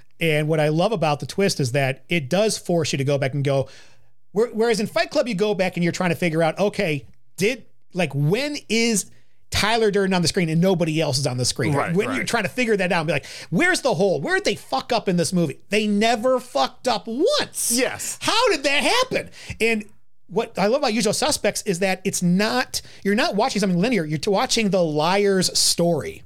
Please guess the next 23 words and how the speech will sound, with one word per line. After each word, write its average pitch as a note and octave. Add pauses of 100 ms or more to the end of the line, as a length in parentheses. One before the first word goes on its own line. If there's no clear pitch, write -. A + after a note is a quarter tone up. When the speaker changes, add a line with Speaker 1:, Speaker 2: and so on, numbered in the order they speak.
(120)
Speaker 2:
Mm-hmm. E3 (460)
Speaker 1:
And F#3+
so G#3+ (260)
you're G3+
watching A#3+
it G#3
a F3
second A#3
time, G3+
knowing C4+
that F3+
Kevin D#3
Spacey A3
is C4+
Kaiser A3
Soze, G3+
Speaker 2:
Right. A#2+
Speaker 1:
and F#3+
you're G#3
trying A3
to G3+
figure A#3
out G#3+